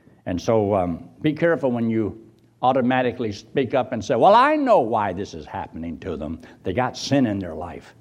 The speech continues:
Boy, you may miss it by a mile. And, uh, if you prejudge and you're wrong, God may let that happen to you.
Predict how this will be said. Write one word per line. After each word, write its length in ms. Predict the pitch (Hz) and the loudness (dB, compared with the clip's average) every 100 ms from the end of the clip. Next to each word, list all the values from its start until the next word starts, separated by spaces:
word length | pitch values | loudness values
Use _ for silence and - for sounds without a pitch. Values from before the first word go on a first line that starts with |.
| - - _ _ _ _ _ - | -20 -20 _ _ _ _ _ -2
Boy, 240 | 117 156 | 4 4
you 180 | 147 147 | 4 2
may 180 | 131 113 | 2 0
miss 280 | 107 117 110 | 0 -2 -4
it 100 | 98 | -2
by 180 | 98 95 | 0 0
a 60 | |
mile. 500 | 92 101 87 65 62 - - _ _ _ _ _ _ - | 0 0 -2 -6 -14 -18 -20 _ _ _ _ _ _ -4
And, 320 | 117 120 120 | 0 0 2
uh, 200 | 120 123 | 0 0
if 200 | 127 123 | -2 0
you 80 | 127 | -2
prejudge 680 | - 196 196 123 185 143 135 | 0 0 0 0 2 2 0
and 100 | 131 | 0
you're 140 | 139 | 2
wrong, 300 | 127 156 135 | 2 2 2
God 240 | 131 214 160 | 2 2 0
may 180 | 233 233 | -2 2
let 300 | 143 143 - | 2 0 0
that 180 | 143 | 0
happen 360 | 127 156 - 160 | 0 -2 -2 -6
to 100 | 151 | -4
you. 440 | 165 262 76 - | -2 -2 -4 -8